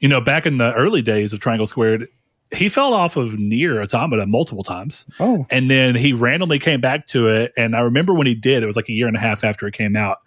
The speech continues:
Speaker 1: And he was like, "This is one of the greatest games I've ever played." And it's so crazy that that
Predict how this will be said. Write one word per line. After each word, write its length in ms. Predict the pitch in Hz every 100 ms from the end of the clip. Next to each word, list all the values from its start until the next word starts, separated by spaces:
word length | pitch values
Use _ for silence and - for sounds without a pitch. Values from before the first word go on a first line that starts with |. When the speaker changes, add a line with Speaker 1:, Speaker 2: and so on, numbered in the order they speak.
| _ _ -
Speaker 1:
And 100 | 101
he 60 |
was 100 | 113
like, 120 | 110 127
"This 140 | 117
is 140 | 107
one 220 | 104 117 113
of 80 |
the 80 | 104
greatest 340 | 104 107 104 -
games 300 | 98 95 95
I've 100 | 95
ever 160 | 95
played." 360 | 92 110 98 107 - - 147
And 80 |
it's 160 | 156 -
so 220 | 202 220
crazy 440 | - 160 170 156 131
that 160 | 120
that 240 | 123 120